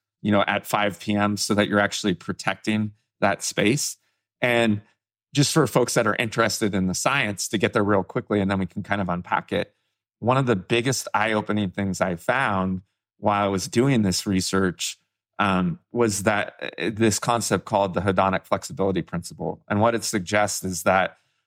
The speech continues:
when we get in that mode, right, when we're not valuing fun, and there's some of, uh, you know, evolutionary reasons why that might be the case. You know, there's theories, but there's certainly a lot of good reasons why we might, um,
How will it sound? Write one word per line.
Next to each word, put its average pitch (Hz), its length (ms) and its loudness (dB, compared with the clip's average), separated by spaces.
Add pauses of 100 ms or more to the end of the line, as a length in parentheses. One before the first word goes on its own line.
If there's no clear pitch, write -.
when 113 180 0
we 113 100 2
get 123 260 0
in - 60 -2
that 120 200 0
mode, 95 400 2
right, 95 200 0
when 104 100 -2
we're 101 100 0
not 104 260 0
valuing 104 440 0
fun, 104 360 0
and 139 120 -4
there's 127 160 0
some 180 200 4
of, 113 180 0 (220)
uh, 95 80 -2
you 101 200 -2
know, 98 220 2
evolutionary 104 720 2
reasons 98 500 -2
why 95 160 2
that 92 200 -2
might 98 200 -4
be 101 80 -4
the 92 120 0
case. 92 420 0
You 98 80 -2
know, 98 100 2
there's 95 140 0
theories, 101 480 0
but - 160 -6
there's 101 160 -2
certainly 107 420 0 (460)
a 113 80 0
lot 123 200 4
of 107 120 0
good 107 160 2
reasons 101 400 2
why 98 240 0
we 98 140 -2
might, 95 400 -2 (180)
um, 87 360 -2